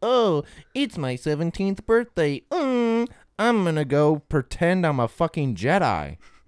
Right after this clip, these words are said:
<laughs> Who get, like, no, that's not a thing.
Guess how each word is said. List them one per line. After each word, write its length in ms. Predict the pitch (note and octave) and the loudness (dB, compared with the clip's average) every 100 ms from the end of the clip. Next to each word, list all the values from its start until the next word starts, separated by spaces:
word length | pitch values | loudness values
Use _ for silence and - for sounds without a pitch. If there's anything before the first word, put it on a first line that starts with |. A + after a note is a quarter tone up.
| - _ _ - - - - - - _ - - - - | -20 _ _ -20 -20 -20 -20 -20 -20 _ -20 -20 -20 -20
<laughs> 0 | - _ _ _ - - - _ - _ - _ _ _ _ _ | -20 _ _ _ -20 -20 -20 _ -20 _ -20 _ _ _ _ _
Who 80 | D3+ | -10
get, 300 | E3 A3 C3+ | -8 -10 -2
like, 240 | E3 F3 - _ - | 0 0 -2 _ -4
no, 560 | C#3 G#3+ C4+ F3 E2+ - _ - | 2 4 6 4 2 -6 _ 2
that's 200 | F3+ - | 2 4
not 260 | F#3+ G#3 | 4 6
a 60 | G3 | 4
thing. 440 | - G3+ F#3 F2+ | 4 2 2 -2